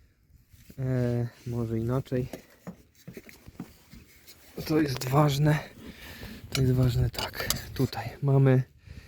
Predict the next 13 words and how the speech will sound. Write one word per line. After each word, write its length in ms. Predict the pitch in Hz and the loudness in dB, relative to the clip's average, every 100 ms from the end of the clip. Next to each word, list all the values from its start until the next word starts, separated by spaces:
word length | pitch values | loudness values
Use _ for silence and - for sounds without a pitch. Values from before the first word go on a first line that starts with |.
| - - - - - - | -20 -20 -20 -20 -20 -10
piętnaście 540 | - 131 147 139 - | -8 2 2 4 2
milimetrów 580 | 143 139 147 139 131 - | 4 4 6 4 2 -2
ma 100 | - | 0
ten 180 | 135 131 | 2 4
dolny 300 | 131 139 139 | 6 6 2
schodek. 460 | - 127 160 208 - - - - _ _ _ _ _ _ - - - - - | 0 2 2 0 -6 -18 -20 -20 _ _ _ _ _ _ -20 -20 -12 -10 0
Tak, 240 | 139 175 | 2 2
czyli 320 | - 123 120 120 - | 0 0 0 0 -6
o 120 | - 120 | -10 -6
ta 160 | 117 | -4
część 600 | - 131 165 156 - - - _ - - - - - | 0 0 0 -2 -10 -12 -18 _ -20 -20 -18 -16 -2
od 420 | 123 - - - - - - - - - _ _ - - - - - - - - - 123 | 0 0 -8 -12 -20 -20 -20 -20 -20 -20 _ _ -18 -16 -14 -14 -10 -12 -12 -18 -12 0
listwy 640 | 139 147 - - 127 117 | 0 0 -6 2 4 4